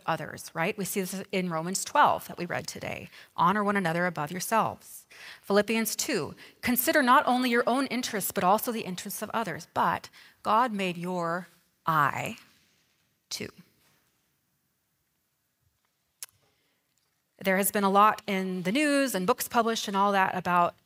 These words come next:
folks with narcissistic tendencies. And we often think of folks with those tendencies as folks who love themselves too much, who have too much self, so no room to know and love others. But the research shows us, psychologists tell us that actually narcissism is really a lack of self,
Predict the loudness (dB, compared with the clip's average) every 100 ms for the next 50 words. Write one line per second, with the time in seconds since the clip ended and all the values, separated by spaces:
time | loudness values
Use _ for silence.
0 | _ -6 -4 -4 -4 -4 0 -2 -2 -6
1 | -8 -8 -10 -8 -8 -8 -10 -10 -10 -10
2 | -10 _ _ _ _ -20 -20 -10 0 4
3 | 6 4 0 0 0 0 0 2 2 0
4 | -2 -2 0 -2 -2 -2 -4 -4 -2 -2
5 | -2 -4 0 2 2 0 -2 -2 -2 -4
6 | -10 -8 -10 -8 -8 -8 -12 -20 _ _
7 | _ -20 -4 2 2 2 0 2 2 0
8 | 0 0 -2 -14 -18 _ _ _ -20 _
9 | -4 0 2 4 2 0 -2 -2 -2 -2
10 | -4 -4 -8 -8 -14 -16 -18 _ _ _
11 | _ _ _ -20 -20 -20 -20 _ 0 0
12 | 2 0 0 2 0 0 2 2 4 2
13 | 2 -2 0 2 2 2 -4 0 0 0
14 | -4 -2 -2 -2 -4 -2 -2 -2 -6 -6
15 | -6 -6 -6 -6 -4 -6 -2 0 -2 -4
16 | -8 -8 -8 -14 -20 -20